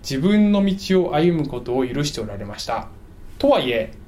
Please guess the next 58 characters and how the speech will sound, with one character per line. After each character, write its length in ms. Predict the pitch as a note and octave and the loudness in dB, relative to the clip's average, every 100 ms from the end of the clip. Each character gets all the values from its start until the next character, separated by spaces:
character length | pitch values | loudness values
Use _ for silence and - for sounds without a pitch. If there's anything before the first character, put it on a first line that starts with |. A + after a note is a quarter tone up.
| - - - - - | -20 -20 -18 -18 0
ご 100 | D#3+ | 2
自 300 | F#3+ B3+ A#3 | 4 2 2
身 80 | F#3 | 2
の 120 | C#3+ | 2
こ 140 | C3 C3+ | 0 2
と 160 | D3+ | 2
を 80 | A#2+ | 2
証 300 | A2+ E3 F#3 | 0 0 0
し 100 | - | 2
し 60 | F3 | 2
な 80 | F3+ | 2
い 80 | |
で 80 | C#3 | 2
お 60 | A#2 | 0
ら 120 | A#2+ | 0
れ 80 | A#2 | 0
た 80 | A#2 | -2
の 100 | C3+ | -2
で 80 | |
は 80 | C3+ | -2
あ 20 | |
り 80 | A2 | -2
ま 120 | A2 | -8
せ 120 | G#2+ A2+ | -8 -10
ん。 80 | - - - - - - | -12 -18 -20 -20 -20 -18
す 120 | - F#3+ | -2 0
な 80 | |
わ 80 | G3 | 2
ち、 240 | - - - - - - - - | 0 -6 -10 -18 -18 -20 -16 -2
恵 120 | D3 | 2
み 280 | F3+ G3+ G3+ | 4 6 6
を 60 | F#3+ | 4
も 140 | G3 | 2
っ 60 | G3 | 0
て 220 | - E3 | -2 -2
天 380 | - G#3 F#3+ C#3+ | 0 2 2 2
か 140 | B2 | 0
ら 240 | A2+ G#2+ - | 0 -2 -2
雨 240 | D#3+ B2+ | 0 0
を 60 | G#2+ | -2
降 100 | A#2 | -6
ら 100 | - | -2
せ、 360 | C#3 B2+ - - - - - - - - - - - - - | 0 0 -4 -16 -20 -18 -16 -16 -18 -20 -20 -20 -20 -8 0
実 240 | D#3+ F3+ | 4 4
り 80 | G3+ | 4
の 140 | F#3+ | 2
季 80 | F#3 | 2
節 260 | F3 - B2 | 0 -2 -4
を 120 | G#2+ | -6
与 180 | A2 C3 | 0 0
え、 180 | - - - - - - - - - - - - | 0 -6 -18 -20 -20 -20 -20 -18 -14 -10 -10 -4
食 260 | - F3 | -2 4
物 220 | G#3+ F#3 | 4 4
と 120 | - D#3+ | 2 2
喜 320 | C3+ C#3+ C#3+ | 2 0 0
び 100 | C3+ | 0
と 100 | D3 | 0
で、 220 | A2+ G2+ | 0 -2